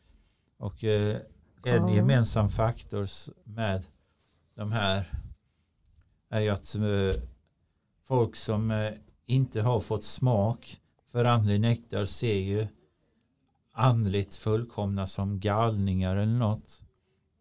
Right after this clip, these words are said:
Speaker 1: Men det är väl någon form av skydd för om nu, eh, om nu själen är så rebellisk och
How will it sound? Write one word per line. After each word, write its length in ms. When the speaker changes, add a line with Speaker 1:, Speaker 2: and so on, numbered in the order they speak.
Speaker 1:
Men 240
det 60
är 40
väl 160
någon 160
form 280
av 140
skydd 320
för 400
om 180
nu, 380
eh, 60
om 180
nu 160
själen 420
är 80
så 180
rebellisk 680
och 220